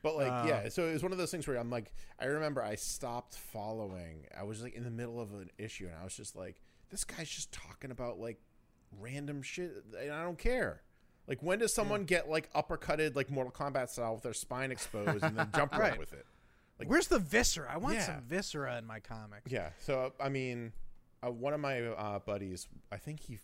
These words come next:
Speaker 1: followed the entire run, but I fell
Speaker 2: Yeah.
Speaker 1: off, I wanna say, around issue thirty or f-, maybe forty max.
Speaker 2: Yeah.
Speaker 1: Um, ultimately, guys, what did you think of the show? Highly rec-, recommend or maybe give it a pass?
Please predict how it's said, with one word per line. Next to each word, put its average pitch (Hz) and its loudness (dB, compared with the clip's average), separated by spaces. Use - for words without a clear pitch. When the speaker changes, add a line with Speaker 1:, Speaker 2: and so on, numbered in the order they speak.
Speaker 1:
followed 98 -4
the 98 -8
entire 82 -6
run, 76 -10
but 82 -4
I 98 -2
fell 98 -4
Speaker 2:
Yeah. 113 -2
Speaker 1:
off, 98 -6
I - -8
wanna 85 -8
say, 85 -10
around 76 -8
issue 67 -14
thirty 64 -12
or 55 -12
f-, - -18
maybe 85 -12
forty - -16
max. 71 -12
Speaker 2:
Yeah. 107 -4
Speaker 1:
Um, 87 -4
ultimately, 131 2
guys, 107 0
what 113 2
did 123 2
you 117 -2
think - -4
of 80 -8
the - -10
show? 65 -8
Highly 120 0
rec-, 120 0
recommend 107 -2
or 90 0
maybe 85 -6
give 78 -8
it 73 -6
a 73 -8
pass? - -10